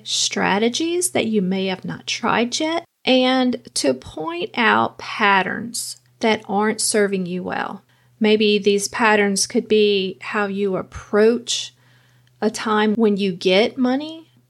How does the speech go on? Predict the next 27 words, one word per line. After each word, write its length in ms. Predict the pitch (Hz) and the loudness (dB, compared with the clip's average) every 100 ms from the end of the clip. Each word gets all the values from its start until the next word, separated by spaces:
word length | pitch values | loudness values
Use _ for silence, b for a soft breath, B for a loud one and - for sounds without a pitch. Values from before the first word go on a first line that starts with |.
| _ | _
patterns 680 | - 233 220 226 226 220 214 | -6 0 2 2 2 0 -2
when 460 | 208 208 202 202 b b | -2 -2 -2 -6 b b
you 640 | 208 214 208 208 196 190 185 - | 0 4 4 4 0 -2 -6 2
overspend. 1120 | 208 208 208 196 - - 311 302 294 294 294 - _ - | 4 4 0 -2 -4 -2 -4 -4 -6 -6 -10 -12 _ -2
Your 180 | 240 | 0
financial 540 | 247 311 320 302 285 240 | 2 2 0 -2 -4 -2
patterns 400 | 233 208 185 202 | 2 2 2 -2
can 240 | 254 214 | -2 -2
come 320 | 214 254 254 | -2 0 2
in 340 | 233 208 202 214 | 4 2 0 2
many 280 | 226 220 208 | 2 2 0
different 400 | 196 190 185 175 | 0 -2 -6 -8
flavors. 580 | 202 175 165 - - - b _ _ _ _ | -4 -4 -4 -8 -10 -12 b _ _ _ _
So 220 | - 240 | -4 0
we'll 220 | 220 233 | 2 2
talk 320 | 247 294 262 262 | 2 0 0 2
about 300 | 240 226 - | 2 2 2
what 220 | 214 - | 0 -2
you're 80 | 196 | -2
doing 420 | 247 269 254 240 | 0 2 2 2
well 360 | 220 214 208 - | 2 2 0 -2
and 180 | 220 | 0
what 240 | 208 208 - | 0 0 -2
you 60 | |
need 240 | 214 202 196 | 0 0 -4
to 80 | 196 | -6
do 380 | 208 190 175 | -4 -2 -4